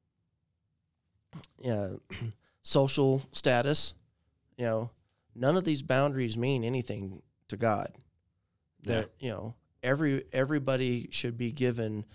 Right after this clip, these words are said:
Speaker 1: the same opportunity. Not saying that anybody is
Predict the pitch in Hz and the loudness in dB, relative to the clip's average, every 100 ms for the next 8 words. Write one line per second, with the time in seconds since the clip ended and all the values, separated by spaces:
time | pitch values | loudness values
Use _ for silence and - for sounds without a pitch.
0 | _ _ 117 - 117 113 107 101 - - | _ _ -4 -2 0 -2 -4 -6 -10 -4
1 | 135 117 87 - - _ _ _ _ - | -2 -2 -6 -10 -14 _ _ _ _ -2
2 | 120 131 - 127 120 113 110 120 120 113 | 0 2 0 0 0 -4 -2 -2 -2 -2
3 | 117 110 107 104 _ _ _ _ _ 123 | -2 -2 -4 -8 _ _ _ _ _ -2
4 | 110 107 107 - | 0 0 -2 -2